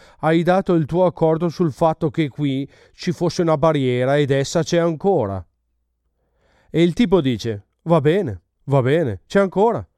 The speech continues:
va bene, va bene. Percepirò un muro." Esistono moltissimi accordi che operano per frenare e limitare le azioni dell'uno nei confronti dell'altro.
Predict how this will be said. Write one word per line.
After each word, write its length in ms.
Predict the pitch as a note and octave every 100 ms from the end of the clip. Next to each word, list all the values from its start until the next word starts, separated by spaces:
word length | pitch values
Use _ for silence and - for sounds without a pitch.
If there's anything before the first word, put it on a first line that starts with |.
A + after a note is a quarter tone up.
| _
va 120 | F3+
bene, 440 | E3 A#3 C#4+ D#3 A2+
va 100 | F#3+
bene. 480 | A#3+ C#4 E4 B3 A#2+ _ _ _ _ _ _ _
Percepirò 560 | F3 E3 G3 G#3 G#3
un 120 | A3+ G#3+
muro." 400 | A#3 D3+ F2+ - _ _ _ _ _ _ _ _ _ _ _ _ _ B2+
Esistono 440 | B2+ D#3+ E3+ D#3
moltissimi 540 | D3 C#3+ F3+ - E3+
accordi 440 | F3 E3+ D3 C3+ D3
che 160 | -
operano 640 | D3+ C#3+ A#2+ C3+ C3 C#3 - _
per 180 | - D3+
frenare 640 | C#3+ F3 F3+ E3 B2+ A2 B2+
e 120 | D#3+
limitare 580 | C#3+ E3+ F#3+ D#3 C3 D3
le 140 | F3
azioni 360 | F3 - C3+ A#2+
dell'uno 540 | C#3+ F3 D3+ D3 E3+
nei 140 | F3+
confronti 420 | D#3+ F3+ B2+ A2 G2+
dell'altro. 680 | G2+ G#2 D3+ F#2+ F2+ F#2+